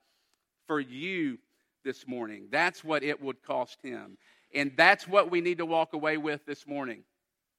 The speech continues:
If you don't hear anything else, please hear this. The application of this this morning is not,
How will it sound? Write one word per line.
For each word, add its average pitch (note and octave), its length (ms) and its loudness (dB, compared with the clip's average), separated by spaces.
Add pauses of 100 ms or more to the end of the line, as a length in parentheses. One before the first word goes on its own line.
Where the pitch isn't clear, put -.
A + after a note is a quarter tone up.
(320)
If - 60 -12
you C#3+ 60 -2
don't D#3 140 0
hear D#3 160 4
anything F3+ 440 2
else, E3+ 380 0 (320)
please F3 300 2
hear E3+ 200 2
this. C#3+ 480 -6 (440)
The D#3 100 4
application G#3 760 4
of D#3 200 0
this F3 300 2
this F3 240 -8
morning F3 480 0 (300)
is E3 200 0
not, F3+ 460 6